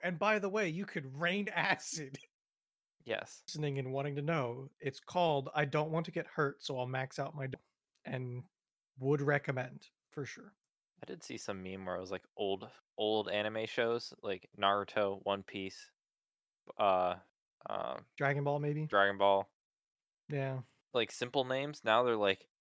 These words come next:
Speaker 2: "I don't wanna lose my popsicle, so I'm just gonna go dungeon hunting until I find that random hexed girl that is gonna end up being, like, a loli."
Speaker 1: Yeah.
Speaker 2: Like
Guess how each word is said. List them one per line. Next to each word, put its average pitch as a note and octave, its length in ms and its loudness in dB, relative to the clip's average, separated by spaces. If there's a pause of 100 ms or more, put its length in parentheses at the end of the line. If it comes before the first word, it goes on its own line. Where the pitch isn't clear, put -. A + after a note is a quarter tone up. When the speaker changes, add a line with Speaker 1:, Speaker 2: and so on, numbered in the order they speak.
(720)
Speaker 2:
"I C#3+ 160 10
don't D3 220 8
wanna A#2+ 200 8
lose A#2 260 0
my G#2 120 2
popsicle, B2 680 0
so A#2 160 2
I'm B2+ 160 4
just B2+ 160 -6
gonna A#2+ 180 0
go G#2+ 160 2
dungeon A2 380 2
hunting G2 400 2
until G#2 260 2
I G#2 140 6
find G#2 400 2
that F2+ 240 4
random G#2 340 0
hexed - 440 -4
girl F#2+ 300 4
that F#2 200 4
is G2 160 -6
gonna G2 180 0
end G2 260 0
up G2 180 2
being, G2 420 -6
like, F#2 200 0
a F#2+ 40 0
loli." F#2 580 4
Speaker 1:
Yeah. C3 360 2
Speaker 2:
Like - 60 -14